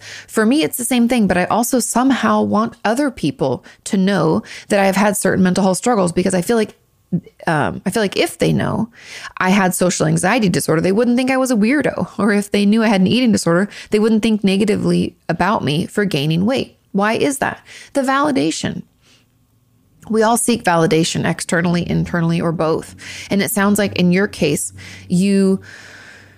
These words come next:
want to remember, but you also want other people to know how bad it's been,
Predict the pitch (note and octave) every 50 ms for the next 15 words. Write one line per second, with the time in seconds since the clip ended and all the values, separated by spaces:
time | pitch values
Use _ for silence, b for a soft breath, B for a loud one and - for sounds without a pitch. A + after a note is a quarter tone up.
0 | B B B _ _ _ _ _ _ _ _ _ _ _ - F#3+ F3+ G3+ G3+ A3
1 | B3 A#3 G3+ F#3 F3+ E3 E3+ E3+ F3 F#3+ G#3+ G3+ F3+ E3+ - - - G3+ G3+ -
2 | _ _ _ _ _ _ _ _ _ - - - E3 F#3+ - - - G#3 G#3+ A#3
3 | A#3 A#3 - A#3+ G#3 G3+ F#3+ - - F#3+ F#3 F#3+ F3 - G3 G3 - F#3+ F#3+ F#3
4 | E3 E3 E3+ F3 F3 G3 F#3+ F3 E3+ E3+ - D#3 D#3 D#3+ F3+ G#3+ A3+ A3+ - -
5 | - B3 B3+ C#4+ D#4+